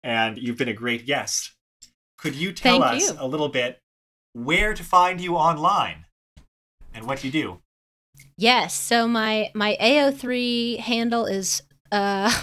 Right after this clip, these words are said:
Speaker 2: <laughs> one I made up when I was fifteen, uh, so it's
Speaker 1: <laughs>
Speaker 2: a bit silly, but it's Story Shark two thousand five, and I just never changed it, so it's still that.
Speaker 1: That's a great one. That's nothing
Speaker 2: Yeah.
Speaker 1: to be ashamed of.
Speaker 2: I,
Speaker 1: Story
Speaker 2: I think
Speaker 1: Shark.
Speaker 2: I was like,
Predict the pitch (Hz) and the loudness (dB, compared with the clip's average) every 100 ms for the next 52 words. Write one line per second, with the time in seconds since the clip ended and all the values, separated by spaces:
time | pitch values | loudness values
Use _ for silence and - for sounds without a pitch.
0 | - - 220 226 226 233 226 233 226 214 | -6 0 2 4 4 2 0 0 0 0
1 | - 233 233 - 226 220 214 214 214 - | -2 -4 -4 -2 -2 -2 -2 -4 -6 -10
2 | - - _ 208 202 196 214 208 - 208 | -20 -20 _ -2 0 0 -2 -2 -2 2
3 | 285 269 - 330 254 214 208 - - - | 2 4 2 4 4 2 0 2 2 4
4 | 208 208 220 226 - 214 208 214 - _ | 2 4 2 2 2 2 2 -2 -8 _
5 | _ - 220 214 202 196 208 - 202 180 | _ -2 0 2 2 0 -4 0 0 0
6 | 196 240 277 269 - - - 214 214 208 | -2 -2 -4 -8 -20 -20 -6 0 2 2
7 | 202 - 190 185 180 180 185 - 302 - | -2 -4 -4 -6 -6 -6 -4 -2 -4 -2
8 | - 185 - - 208 185 185 180 254 - | -4 -2 -4 -4 -2 -2 2 2 4 4
9 | 180 165 123 90 - _ - 156 - 160 | 4 4 0 -4 -10 _ -2 0 2 6
10 | 320 370 254 190 127 117 127 104 90 85 | 8 8 6 2 -6 -4 -4 -4 -6 -10
11 | - _ - - 247 311 - - 427 392 | -16 _ -6 4 8 8 6 4 6 8
12 | 359 320 294 262 226 220 | 6 4 2 4 4 2